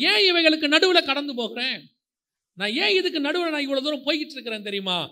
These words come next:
என்னுடைய நோக்கம், என்னுடைய நோக்கம், எண்ணம் எல்லாமே என்ன தெரியுமா? எனக்கு ஆண்டவர் ஒரு ஸ்தலத்தை ஆயத்தம் பண்ணி கொண்டிருக்கிறார். ஒரு நாள் பறந்து புறா போல் சிறகடித்து நான் அந்த இடத்தில் போய் இளைப்பாற போகிறேன். இந்த உத்தரவாதம் தான் கர்த்தர் நமக்கு கொடுத்திருக்கிறார்.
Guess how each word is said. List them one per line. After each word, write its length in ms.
என்னுடைய 480
நோக்கம், 460
என்னுடைய 320
நோக்கம், 440
எண்ணம் 420
எல்லாமே 440
என்ன 180
தெரியுமா? 380
எனக்கு 340
ஆண்டவர் 380
ஒரு 80
ஸ்தலத்தை 380
ஆயத்தம் 360
பண்ணி 160
கொண்டிருக்கிறார். 580
ஒரு 140
நாள் 280
பறந்து 440
புறா 340
போல் 300
சிறகடித்து 640
நான் 200
அந்த 120
இடத்தில் 340
போய் 180
இளைப்பாற 380
போகிறேன். 420
இந்த 640
உத்தரவாதம் 680
தான் 140
கர்த்தர் 260
நமக்கு 200
கொடுத்திருக்கிறார். 560